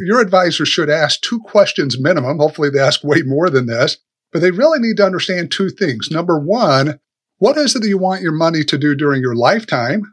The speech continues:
Are you gonna continue to use that money in retirement to maintain the same lifestyle? You're gonna travel the world. You're gonna go live in the mountains and be a minimalist, whatever you want to accomplish. They need to understand that because they can't get you to a goal if they don't understand what it is,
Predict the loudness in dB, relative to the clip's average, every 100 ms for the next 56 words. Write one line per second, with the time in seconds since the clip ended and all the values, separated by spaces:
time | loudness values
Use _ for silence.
0 | _ -2 2 0 0 -2 -4 -4 0 0
1 | 0 0 0 2 0 0 0 0 0 -2
2 | -2 -2 0 0 -2 -4 -6 -6 -4 -2
3 | -4 -2 0 0 2 0 0 -2 -2 -2
4 | -4 _ _ _ -2 0 0 0 2 2
5 | 0 0 4 6 6 4 -6 -20 -10 -2
6 | 0 2 -2 -4 2 2 4 2 2 2
7 | 2 2 2 0 0 2 2 0 0 2
8 | 2 0 0 0 2 0 -2 -4 0 0
9 | 0 -4 -4 -2 0 2 2 0 -8 -18
10 | -6 0 0 0 0 0 0 0 0 2
11 | 2 0 0 0 0 -2 -2 -4 -2 -2
12 | 0 -2 2 2 2 2 2 2 0 0
13 | 2 0 -2 -4 -4 -2 -2 0 0 2
14 | 2 0 -6